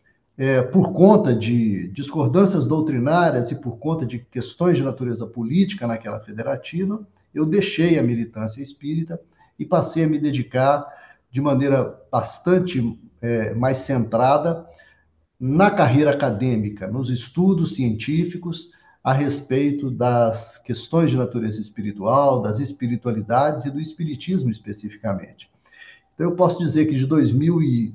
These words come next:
um até hoje, já são aí vinte e dois anos completos, eu sou acadêmico, eu estudo o espiritismo. Não, não me identifico propriamente mais, e na introdução desse livro eu disse isso, que eu,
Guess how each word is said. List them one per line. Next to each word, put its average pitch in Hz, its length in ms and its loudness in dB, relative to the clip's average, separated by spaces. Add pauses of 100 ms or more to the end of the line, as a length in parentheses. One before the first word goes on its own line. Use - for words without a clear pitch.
(120)
um 160 220 4
até 117 260 0
hoje, 113 680 2
já 110 200 -6
são 131 340 -4
aí 120 240 0
vinte 160 360 0
e 131 40 -6
dois 120 260 0
anos 117 220 -6
completos, 165 800 -4 (500)
eu 151 560 0
sou 165 400 2
acadêmico, 151 760 4
eu 117 100 -4
estudo 127 540 4
o 117 60 4
espiritismo. 104 840 -6 (540)
Não, 160 220 2 (320)
não 160 200 2
me 175 80 6
identifico 156 840 0
propriamente 135 760 -2
mais, 135 260 0
e 123 60 0
na 131 100 2
introdução 143 600 -2
desse 123 240 0
livro 143 280 -2
eu 120 100 0
disse 123 380 -4
isso, 160 360 -6
que - 100 -12
eu, 120 280 -2